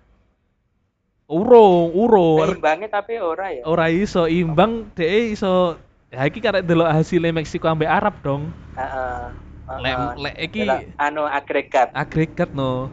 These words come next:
Speaker 1: Eh, terus apa maneh ora enek gol, jumlah gol sing mencolok lho iki lek tak delok iki. Argentina,
Speaker 2: Iya.
Speaker 1: Arab satu dua. Meksiko, Poland nol nol, ya kan?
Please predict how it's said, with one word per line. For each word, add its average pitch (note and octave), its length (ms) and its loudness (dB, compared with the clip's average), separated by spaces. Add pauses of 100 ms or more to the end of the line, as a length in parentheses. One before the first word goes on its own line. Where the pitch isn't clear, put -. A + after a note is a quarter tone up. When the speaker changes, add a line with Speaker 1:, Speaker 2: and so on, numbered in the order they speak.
(200)
Speaker 1:
Eh, D3+ 220 -2
terus F3+ 260 -4
apa F3+ 160 -8
maneh G3 420 -2
ora F#3+ 200 0
enek F#3+ 240 -4
gol, E3+ 280 4 (180)
jumlah E3+ 320 0
gol F3 160 0
sing F3 160 -2
mencolok F3+ 480 0
lho C3 160 -2
iki B2+ 160 -2
lek D3 140 -4
tak A2+ 180 -6
delok B2 240 -6
iki. G#2 200 -8 (680)
Argentina, D#3+ 500 0
Speaker 2:
Iya. D3 120 0
Speaker 1:
Arab F#3 180 0
satu E3 320 0
dua. A#2+ 540 -4 (560)
Meksiko, D#3+ 460 -2
Poland E3+ 360 0
nol E3+ 360 0
nol, D3+ 400 0
ya B2 140 -2
kan? G#2+ 180 -8